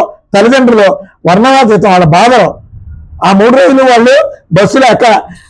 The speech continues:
ఆ, ట్రాన్స్‌పోర్టేషన్ ఏది అందుబాటులో ఉంటే అది పంపించారు. మరి ప్రైవేట్ స్కూల్స్, కార్పొరేట్ స్కూల్స్ ముందుగా ఫీజులు వసూలు చేస్తారు కదా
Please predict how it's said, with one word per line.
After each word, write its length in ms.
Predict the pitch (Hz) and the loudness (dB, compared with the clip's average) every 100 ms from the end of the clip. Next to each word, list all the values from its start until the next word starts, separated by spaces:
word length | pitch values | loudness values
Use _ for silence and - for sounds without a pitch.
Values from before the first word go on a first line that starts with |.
| - | -4
ఆ, 180 | 185 190 | 0 0
ట్రాన్స్‌పోర్టేషన్ 800 | 185 190 220 196 247 226 220 202 220 - 202 - 180 | 0 -2 0 0 2 2 0 -2 -2 -4 -10 -6 -2
ఏది 180 | 220 240 | 0 2
అందుబాటులో 400 | 233 226 202 214 | 0 0 0 0
ఉంటే 140 | 202 | 0
అది 120 | 196 | 0
పంపించారు. 500 | 170 170 165 - 113 - _ _ - | 0 0 -2 -4 -8 -14 _ _ -4
మరి 240 | 190 202 | 0 0
ప్రైవేట్ 380 | - 185 196 240 | 0 0 0 0
స్కూల్స్, 320 | - 254 165 233 | 0 -2 0 -2
కార్పొరేట్ 440 | 208 196 226 208 | 0 0 0 -2
స్కూల్స్ 320 | - 220 - 220 208 - _ - | -2 -2 0 -2 -2 -6 _ -4
ముందుగా 280 | 180 220 254 | -2 0 0
ఫీజులు 360 | - 226 254 247 | 0 -2 0 0
వసూలు 280 | 226 240 | 0 0
చేస్తారు 260 | 226 - 233 | 0 0 0
కదా 200 | 240 | 2